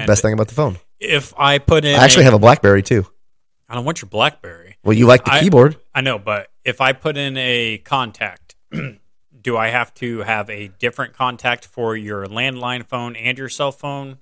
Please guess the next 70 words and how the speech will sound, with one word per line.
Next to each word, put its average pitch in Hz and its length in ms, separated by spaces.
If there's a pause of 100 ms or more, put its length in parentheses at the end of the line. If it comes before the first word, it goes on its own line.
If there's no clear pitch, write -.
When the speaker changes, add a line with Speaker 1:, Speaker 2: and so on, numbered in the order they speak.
(200)
Speaker 2:
Absolutely. 123 500
You 76 40
don't 104 80
wanna 113 80
Speaker 1:
Okay. - 60
Speaker 2:
go 107 60
to 104 40
confuse 110 400
on 101 40
Speaker 1:
Okay. 95 40
Speaker 2:
the 98 60
same 107 220
name. 90 320
Speaker 1:
Yeah. - 300
<laughs> - 80 (160)
Okay, - 220 (120)
good. - 160
Speaker 2:
Like, 113 160
you're 110 60
gonna 135 140
have, 139 80
Speaker 1:
So 117 80
Speaker 2:
like, 95 100
Justin's 127 480
cell, 110 380
Justin's 110 440
home, 110 360
Speaker 1:
Yeah, 147 60
Speaker 2:
Justin's 165 320
Speaker 1:
okay. 175 120
Speaker 2:
work. 117 180
Speaker 1:
All 185 60
Speaker 2:
Like, 160 140
Speaker 1:
right, - 20
Speaker 2:
you 127 60
don't 160 80
Speaker 1:
just 143 80
Speaker 2:
need 123 60
Speaker 1:
making 143 180
sure, 117 220
'cause - 160
Speaker 2:
Yeah. 175 60
Speaker 1:
I 180 60
don't, 156 300
I 165 80
don't 165 120
like 120 180
this 107 160
whole 113 120
group 120 220
Speaker 2:
And, 147 180
Speaker 1:
thing. 151 100
Speaker 2:
and, 147 100
and 151 120
expect - 420
your 139 120
texting 120 480
to 107 80
take 123 240
sixteen 156 420
times 127 300
as 101 80
longer 110 360
than 104 200
regular 107 340
texting. 98 300
Speaker 1:
<laughs> - 20
I 120 60
don't 117 180
text. - 400